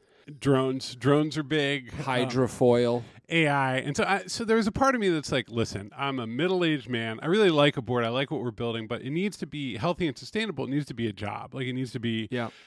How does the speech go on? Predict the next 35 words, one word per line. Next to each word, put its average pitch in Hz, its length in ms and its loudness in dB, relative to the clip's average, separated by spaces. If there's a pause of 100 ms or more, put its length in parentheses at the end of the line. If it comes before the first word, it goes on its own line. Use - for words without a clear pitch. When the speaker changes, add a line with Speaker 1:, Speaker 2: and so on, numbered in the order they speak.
Speaker 1:
So - 120 -4
I 196 40 2
need, 220 280 -2 (100)
I 156 80 -2
need 208 180 -2
one 156 320 4
more 143 200 0
thing 120 180 -4
in 107 140 -6
my 107 100 -6
life. 104 340 -12 (540)
Speaker 2:
One 185 300 6
of 240 160 0
the 156 100 6
gifts 117 640 -4 (240)
that 120 180 -4
software 127 480 2
can 117 220 -10
give 104 160 -6
you 135 240 -2 (320)
is 120 520 2 (120)
a 120 80 -2
sense 127 340 0
of - 300 -6 (160)
completion 131 840 -2 (340)
Speaker 1:
Yeah. 156 300 4
Speaker 2:
around 127 460 0
some 123 200 -2
skill. - 480 -8
Or, 165 240 2
or, 196 280 0
uh, 202 140 -4 (680)
fixing 247 580 2
the 175 80 4
Wi-Fi. 110 640 2